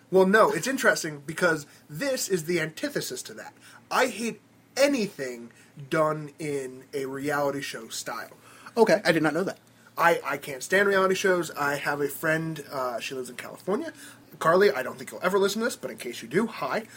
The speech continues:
Speaker 1: who has told me before she, she's, uh, a writer, and she told me that her writing, you know, cohorts, buddies, actually write for reality shows. So it is, you know, it is staged, it is fake.
Speaker 2: Some of it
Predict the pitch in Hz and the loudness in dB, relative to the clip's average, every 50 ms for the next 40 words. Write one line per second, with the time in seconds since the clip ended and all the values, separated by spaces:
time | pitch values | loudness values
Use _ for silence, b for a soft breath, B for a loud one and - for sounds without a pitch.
0 | B B B B - - 185 180 170 - - - 220 214 202 190 185 - 180 170 | B B B B -2 0 2 2 2 0 2 2 4 4 4 2 2 2 -2 -2
1 | 170 160 - - 147 139 135 139 - - - 139 131 123 120 123 117 - - 117 | -2 -2 -2 -4 -4 -4 -6 -8 -12 -10 -8 -8 -8 -8 -8 -10 -14 -14 -14 -14
2 | 113 113 113 113 - - - 120 127 147 180 208 247 285 - - - - 135 131 | -12 -12 -12 -12 -14 -14 -12 -6 0 2 2 2 0 -2 -8 -14 -14 -10 -8 -6
3 | 127 131 127 - - 147 - 147 135 135 127 120 117 110 - - 135 127 123 127 | -6 -6 -6 -8 -10 -8 -6 -6 -6 -6 -6 -8 -8 -8 -8 -8 -6 -4 -2 -2
4 | 131 127 127 123 120 - - - - - 120 117 117 117 113 - _ - - 139 | -4 -4 -6 -10 -12 -16 -20 -20 -14 -12 -12 -10 -10 -12 -14 -16 _ -8 -6 -4
5 | 135 143 151 147 151 - - - - - 135 131 135 139 156 156 - B B B | -4 -2 -4 -4 -4 -8 -12 -14 -8 -6 -4 -4 -2 -4 -6 -8 -10 B B B
6 | B B B B - 160 - - 185 160 156 175 170 - - - - 196 196 190 | B B B B -6 -4 -4 -2 -4 0 0 0 0 0 -6 -4 0 4 6 6
7 | 190 214 240 240 208 190 160 139 - - - - - - 170 151 156 165 170 170 | 6 4 4 0 0 -2 -4 -4 -6 -10 -12 -12 -8 -4 0 0 2 2 0 0
8 | 160 160 - - 170 185 170 160 156 151 147 - - - 139 147 147 147 143 143 | -2 -4 -8 -2 0 2 2 2 0 0 -4 -8 -12 -6 -4 -2 -2 -2 -2 -2
9 | - - - - 190 190 190 175 170 170 160 147 143 139 139 139 131 120 - - | -4 -6 -4 0 6 6 8 8 6 4 0 -4 -6 -6 -4 -4 -4 -6 -8 -10
10 | - - 160 151 - - - 294 226 202 160 123 120 - - - | -8 -4 2 4 4 8 12 12 12 12 10 6 2 -4 -8 -12